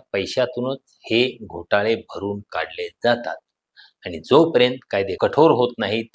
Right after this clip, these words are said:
आणि आंतरराष्ट्रीय सहकार्य वाढत नाही, तोपर्यंत अशा तडजोडींना न्याय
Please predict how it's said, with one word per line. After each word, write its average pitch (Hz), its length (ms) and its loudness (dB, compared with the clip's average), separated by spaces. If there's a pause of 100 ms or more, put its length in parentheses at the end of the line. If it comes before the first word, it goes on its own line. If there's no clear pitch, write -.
(260)
आणि 104 160 -4
आंतरराष्ट्रीय 123 760 0
सहकार्य 104 500 0
वाढत 101 420 4
नाही, 98 200 -8 (420)
तोपर्यंत 98 520 0 (360)
अशा 143 300 -6 (360)
तडजोडींना 98 560 -6 (160)
न्याय 110 400 -2